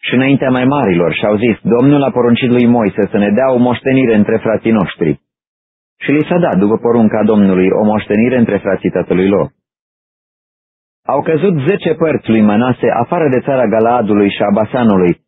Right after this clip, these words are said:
care este de cealaltă parte a Iordanului. Căci fetele lui Manase au avut o moștenire între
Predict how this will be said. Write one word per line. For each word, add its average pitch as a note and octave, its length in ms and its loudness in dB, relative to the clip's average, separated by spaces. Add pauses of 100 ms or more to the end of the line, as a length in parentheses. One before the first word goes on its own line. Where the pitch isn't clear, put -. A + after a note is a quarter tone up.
(200)
care C3 280 -2
este C#3 160 -4
de B2+ 100 0
cealaltă C#3+ 420 -2
parte C3 320 -2
a - 20 2
Iordanului. G2+ 720 0 (840)
Căci C3+ 240 -2
fetele F#3 300 0
lui D3+ 180 2
Manase C#3+ 440 0
au A#2+ 160 0 (120)
avut D#3+ 180 0
o D3+ 80 0
moștenire C3+ 540 0
între A2 200 2